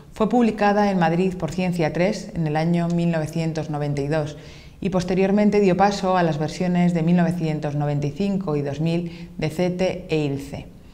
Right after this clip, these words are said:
Le seguirían varios libros especializados en información radiofónica e información televisiva, para posteriormente llegar a la esencia de las composiciones cibermediáticas. Precisamente tengo el honor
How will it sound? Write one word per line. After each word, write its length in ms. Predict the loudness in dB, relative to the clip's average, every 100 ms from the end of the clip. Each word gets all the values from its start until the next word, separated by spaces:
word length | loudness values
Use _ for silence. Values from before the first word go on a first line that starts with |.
| -20 -20 -18 -4
Le 100 | -2
seguirían 540 | 2 2 4 4 6
varios 260 | 6 6 4
libros 340 | 4 4 4
especializados 720 | 2 -2 0 0 2 2 2 2
en 100 | 0
información 540 | 0 -2 -2 -2 -2
radiofónica 1080 | 0 -2 -2 0 2 2 2 2 2 0 -2
e 80 | -4
información 480 | -4 -4 -4 -2 -2
televisiva, 680 | 0 0 0 2 2 4 0 -6 -12 -16 -8
para 200 | 0 2
posteriormente 760 | 2 0 0 2 4 4 4 4
llegar 320 | 4 4 4
a 60 |
la 100 | 4
esencia 520 | 2 2 0 0 0 2
de 80 |
las 100 | 0
composiciones 840 | -2 -4 -4 -6 -4 -2 0 -2 -2
cibermediáticas. 1200 | -2 0 0 0 0 0 -2 -4 -6 -8 -10 -16 -20 -20 -20 -18 -20 -14
Precisamente 640 | -4 0 0 2 4 4 4
tengo 300 | 2 2 4
el 100 | 4
honor 420 | 4 4 2 0